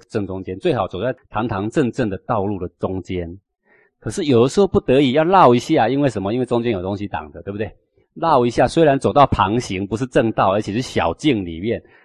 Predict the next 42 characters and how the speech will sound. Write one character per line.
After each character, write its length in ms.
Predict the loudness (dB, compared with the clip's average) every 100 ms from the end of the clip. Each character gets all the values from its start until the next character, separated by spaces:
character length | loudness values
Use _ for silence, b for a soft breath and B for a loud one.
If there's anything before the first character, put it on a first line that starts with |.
| b
但 160 | 0 0
是 100 | 0
最 320 | -2 2 2
终 240 | 2 0 0
是 160 | -2
要 180 | -2 -2 -4 _
走 220 | -6 -6
回 200 | -6 -8
正 240 | -6 -6
道 260 | -6 -10 -10
的 160 | -14 -20 _ _
啊， 180 | -20 -20 _ -12
不 120 | -6
会 400 | -4 -2 -4 -6 _ _ _ _ _ _
跟 380 | -10 -6 -6 -10 b b b b b b _
世 320 | -12 -6 -6
俗 320 | -6 -12 -10
啊 260 | -8 -10 -16 _
同 240 | -10 -8
流 240 | -8 -8 -8
合 260 | -10 -10
污 180 | -12 -12
的， 140 | -14 -20 _ _
不 100 | -6
会 140 | -4
被 160 | -4 -4
名 240 | -4 -6
利 340 | -4 -4 -6 -10
所 340 | -16 -16 -14 -10
淹 140 | -10
没 320 | -8 -8 -8 -10
的。 160 | -18 -20 _ _ _
这 100 | -6
个 100 | -4
就 120 | -6
是 360 | -6 -4 -4 -8 _ _ _ _
圣 340 | 0 2 2
贤 300 | -2 -6 -4
的 100 | -4
选 300 | -6 -8 -10
择 260 | -10 -10 -10
啊， 160 | -10